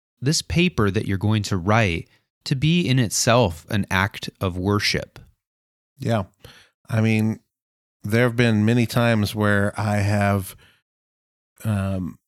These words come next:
Speaker 2: got more of a sense of nearness with God and God's good pleasure on my life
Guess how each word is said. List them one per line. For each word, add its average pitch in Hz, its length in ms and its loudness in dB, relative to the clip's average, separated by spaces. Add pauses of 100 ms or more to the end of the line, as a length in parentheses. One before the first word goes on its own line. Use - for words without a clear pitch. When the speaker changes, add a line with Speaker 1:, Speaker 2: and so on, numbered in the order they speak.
(440)
Speaker 2:
got 120 340 2
more 117 540 2
of 104 260 -2
a 101 180 0
sense 113 440 -2
of 104 200 -2
nearness 107 640 0
with 104 460 -6
God 107 400 0
and 101 220 -2
God's 107 300 -2
good 104 220 -4
pleasure 104 400 0
on 101 120 -2
my 101 140 0
life 101 440 -6